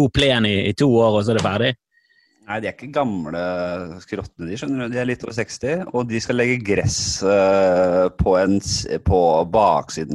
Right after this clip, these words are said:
Speaker 2: av leiligheten sin, ut mot en liten skog de har oppe på Ekeberg der, og det er noe greier. Ja. Jeg vet ikke hvordan det skal se ut engang.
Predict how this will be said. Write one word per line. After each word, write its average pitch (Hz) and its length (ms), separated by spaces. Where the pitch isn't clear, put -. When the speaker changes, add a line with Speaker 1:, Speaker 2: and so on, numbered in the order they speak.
Speaker 2:
av 85 160
leiligheten 87 480
sin, - 140
ut 95 240
mot 92 240
en 95 80
liten 90 240
skog 104 560
de 110 80
har 98 160
oppe 95 160
på 92 140
Ekeberg 71 340
der, 55 160
og - 80
det - 80
er - 160
noe 80 80
greier. - 240
Ja. 104 100
Jeg 170 140
vet 165 100
ikke 170 80
hvordan 156 160
det 151 80
skal 160 140
se 135 80
ut 117 100
engang. 143 140